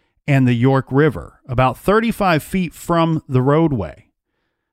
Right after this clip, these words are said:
The Honda wasn't visible from the road, but the jogger was running on the river embankment and could see areas where passing cars could not. The jogger, assuming that the Honda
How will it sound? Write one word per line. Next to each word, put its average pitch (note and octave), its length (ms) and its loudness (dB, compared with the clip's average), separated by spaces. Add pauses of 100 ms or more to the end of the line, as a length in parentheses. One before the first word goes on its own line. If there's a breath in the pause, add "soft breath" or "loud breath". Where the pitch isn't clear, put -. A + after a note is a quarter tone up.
(120)
The A#2 80 2
Honda G#3+ 300 2
wasn't F3+ 380 2
visible C#3 400 2
from C3 320 0
the A#2+ 100 2
road, A2+ 360 2
but A#2+ 140 -2
the A2 60 -2
jogger C3 760 0
was A2+ 180 -2
running C3+ 460 2
on A#2 260 0
the G#2 100 -2
river B2 320 0
embankment F#2+ 600 -6 (420)
and A#2 120 -6
could C3 180 -2
see E3 540 -2 (100)
areas C#3+ 560 0
where B2 200 0
passing B2 440 -2
cars A#2 340 -2
could G2+ 220 -4
not. G#2+ 420 -4 (720)
The A#2 100 0
jogger, E3+ 540 2
assuming E3+ 560 0
that D3 140 -2
the C3 140 2
Honda D3 600 0